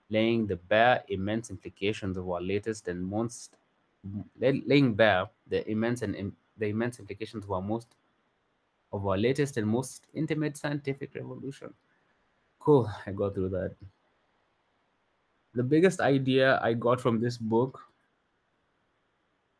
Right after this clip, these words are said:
and here is, here's another misconception that we have about ourselves. And, uh, I guess this podcast is just a, it's just me going, it's just a story of me going through a lot of assumptions, which,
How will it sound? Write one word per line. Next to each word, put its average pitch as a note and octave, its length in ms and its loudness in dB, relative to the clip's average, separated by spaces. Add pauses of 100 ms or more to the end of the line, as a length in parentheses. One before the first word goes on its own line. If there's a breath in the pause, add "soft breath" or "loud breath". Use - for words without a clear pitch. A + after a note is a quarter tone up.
(440)
and A#2 180 0
here C#3+ 180 4
is, B2 180 2 (140)
here's E3+ 220 4
another C#3 260 4
misconception A#2 680 0
that G#2 120 -6
we G#2+ 100 -4
have A2+ 200 0
about G#2+ 280 -2
ourselves. G2 580 -4 (760)
And, A#2+ 240 -2
uh, A#2+ 340 2 (140)
I B2+ 140 -2
guess D#3+ 220 2
this D#3 180 -4
podcast B2 460 -2
is G#2 80 -8
just B2+ 200 -6
a, G2 240 0 (400)
it's A2 100 -12
just C#3 220 -4
me B2 140 0
going, A2+ 420 2
it's G#2 140 -8
just C3+ 180 -10
a G#2+ 60 -6
story A#2 320 -2
of A2 120 0
me A2+ 120 -2
going G#2+ 300 -2
through G#2 160 -4
a - 20 -2
lot G#2+ 160 -4
of G2+ 100 -8
assumptions, G2 600 -6
which, A2 320 -8